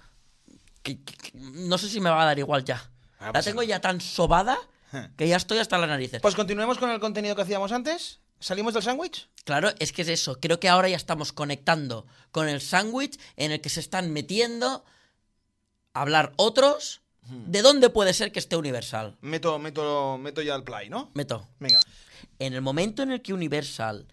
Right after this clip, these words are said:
Speaker 1: vino ya a PortAventura
Speaker 2: Sí.
Speaker 1: hace muchísimos años,
Speaker 2: Ujú.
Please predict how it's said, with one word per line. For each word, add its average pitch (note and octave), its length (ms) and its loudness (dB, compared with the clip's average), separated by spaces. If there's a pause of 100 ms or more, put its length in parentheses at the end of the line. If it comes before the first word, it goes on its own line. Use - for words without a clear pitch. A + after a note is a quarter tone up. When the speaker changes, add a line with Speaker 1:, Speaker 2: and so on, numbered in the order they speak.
(240)
Speaker 1:
vino F3+ 480 -2
ya A#2+ 180 -6
a A2 80 -8
PortAventura C3+ 880 -4
Speaker 2:
Sí. - 80 -8
Speaker 1:
hace C3 240 -4
muchísimos E3 800 -6
años, B2 460 -8
Speaker 2:
Ujú. A2 320 -14